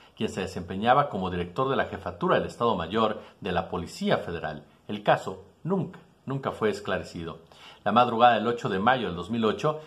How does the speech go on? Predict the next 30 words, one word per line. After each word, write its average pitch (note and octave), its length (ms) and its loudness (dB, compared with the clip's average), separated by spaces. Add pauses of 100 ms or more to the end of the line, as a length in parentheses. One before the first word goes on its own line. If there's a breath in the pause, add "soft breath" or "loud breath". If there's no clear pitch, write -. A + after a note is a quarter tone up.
(100)
fue F3+ 140 6
asesinado D#3+ 440 4
al D3 120 6
ingresar G#2+ 360 0
a D3 40 4
un D3 80 2
domicilio B2+ 500 0
de G#2 60 2
la F#2 120 0
colonia A#2+ 280 -2
Guerrero, F#2+ 460 0 (500 loud breath)
en G2 120 -6
la F#2 60 2
actual A#2 320 2
alcaldía G#2 460 -2
Cuauhtémoc, A2 640 0
Edgar C#3 420 0
Millán A#2+ 360 -2
Gómez, C3+ 480 0
coordinador E3+ 540 4
general D3 460 4
de G#2 80 -2
Seguridad A2 340 -2
Regional G#2 580 -2 (200 loud breath)
de G#2+ 80 -2
la F#2 160 0
Policía G#2+ 340 -2
Federal. E2 500 -4 (220 loud breath)
La F#2+ 80 -8
ejecución, B2 560 -2